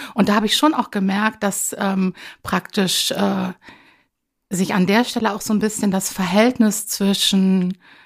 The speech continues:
wie ist es eigentlich als Erwachsener, ähm, vorne, zu, äh, also hinten zu sitzen und sich dem eigenen Kind anzuvertrauen, das dann die Richtung vorgibt, was ja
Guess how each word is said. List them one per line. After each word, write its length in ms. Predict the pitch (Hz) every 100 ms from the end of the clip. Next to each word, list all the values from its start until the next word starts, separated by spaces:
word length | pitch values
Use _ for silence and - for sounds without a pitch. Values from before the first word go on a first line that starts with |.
| _
wie 100 | -
ist 140 | - 208
es 100 | -
eigentlich 480 | 180 180 185 175 170
als 220 | 170 -
Erwachsener, 880 | 175 165 180 - - 247 247 262 311 - - - -
ähm, 540 | 208 202 202 202 190 190
vorne, 720 | - - 202 220 233 254 285 -
zu, 140 | - - -
äh, 60 | 214
also 280 | 202 185 185
hinten 340 | 196 262 262
zu 140 | 262 247
sitzen 380 | 233 - 233
und 200 | - 202
sich 300 | - 208 202 - - -
dem 180 | 185 - _
eigenen 500 | 185 185 180 170 170
Kind 400 | - 233 277 -
anzuvertrauen, 800 | 175 233 - - 226 - 208 208
das 200 | 180 -
dann 200 | - 180
die 100 | 143
Richtung 360 | 147 165 262 254
vorgibt, 520 | - 233 233 285 - - - -
was 200 | - -
ja 200 | 196 185